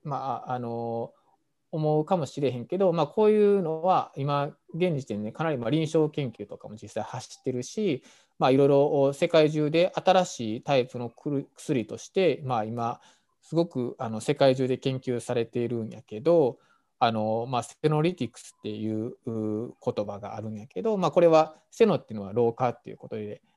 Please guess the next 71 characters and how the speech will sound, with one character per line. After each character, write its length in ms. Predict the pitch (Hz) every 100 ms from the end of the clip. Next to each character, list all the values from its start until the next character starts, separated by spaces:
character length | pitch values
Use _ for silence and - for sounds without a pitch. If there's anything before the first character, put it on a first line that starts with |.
| _
ま 100 | 131
あ、 40 | 120
リ-、 180 | 170 - -
リ 140 | 165
テ 100 | 170
ィ 20 |
ッ 40 | 110
ク 160 | _
っ 80 | _
て 60 | 117
い 40 |
う 20 | -
か、 160 | 120
ま 340 | 123 113 123 120
あ、 40 |
あ 60 | 107
の、 340 | 101 101 -
ラ 140 | 151 165
イ 80 |
シ 120 | 131 -
ス 140 | 101
っ 20 |
て 140 | - -
い 20 |
う 40 |
の 60 | 104
は、 40 |
ま 140 | 101 98
あ、 20 |
細 220 | - 117
胞 200 | 117 113
の、 200 | 113 113 _ _ _ -
ま 100 | 107
あ、 40 |
あ 60 | 95
の、 280 | 92 98 120
除 180 | 135 151
去 120 | 98
と 120 | -
か、 240 | - - _ _ -
ま 180 | 110
あ、 40 | 104
そ 140 | -
う 20 |
い 40 | 135
う 20 |
話 420 | 120 110 - -
な 80 | 104
の 180 | 107 139
で、 160 | 170
ま 240 | 160 151 117
あ、 40 |
そ 100 | -
の 120 | 127
老 180 | 123 151
化 100 | 160
細 180 | 220 214
胞 100 | 151
を 140 | 113 113
除 140 | 143
去 140 | 147
す 180 | 120 135
る 200 | 123 127 - - _ _ _ 139
っ 140 | 135
て 180 | 135 -
い 40 | 135
う 40 |
こ 140 | 135
と 120 | 143 175
が、 340 | 220 127 98
ま 360 | 165 135 101